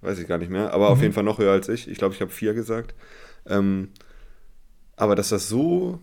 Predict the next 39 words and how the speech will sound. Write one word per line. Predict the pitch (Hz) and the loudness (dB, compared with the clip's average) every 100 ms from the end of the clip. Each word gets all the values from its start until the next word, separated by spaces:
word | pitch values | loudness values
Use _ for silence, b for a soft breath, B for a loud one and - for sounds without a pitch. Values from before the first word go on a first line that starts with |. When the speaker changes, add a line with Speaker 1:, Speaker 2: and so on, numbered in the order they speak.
| - | -6
Speaker 1:
konstant | 127 120 139 123 | -4 -4 -4 -4
und | 107 | 0
so | 120 | 0
souverän | 113 113 113 110 | 0 0 2 2
auch | 101 | 0
gegen | - 110 | -2 -4
starke | - 117 120 104 | -2 -2 -2 -2
Gegner | 95 98 92 | -2 -4 -6
funktioniert, | 95 92 - 98 107 - - | -6 -8 -6 -4 -4 -6 -14
ist | - | -14
schon, | - 120 123 123 | -8 -6 -6 -8
ist | 110 | -8
schon | 123 | -8
stark | 117 127 101 | -2 0 2
bei | 92 | 0
dem | 98 98 | 0 0
jungen | 98 131 | 2 4
Speaker 2:
Naja, | 143 143 | 4 4
Speaker 1:
Team. | |
Die | 139 | 4
Speaker 2:
aber | |
Speaker 1:
haben | |
das | - | 2
Speaker 2:
starke | - 135 | 2 2
Speaker 1:
jüngste | 117 139 | 4 2
Speaker 2:
Gegner, | 147 143 | 4 2
Speaker 1:
Team, | 131 | 0
Speaker 2:
da | |
Speaker 1:
ne? | 131 | 0
Speaker 2:
passt | 143 - | -2 -2
ja, | 139 131 | -4 -4
das | 120 | -2
passt | 156 - | -2 0
ja | |
grad | 120 117 | 0 2
bei | 123 | 2
Liverpool | 127 123 123 | 2 0 0
eben | 123 123 | 0 0
nicht. | 123 117 | -2 -4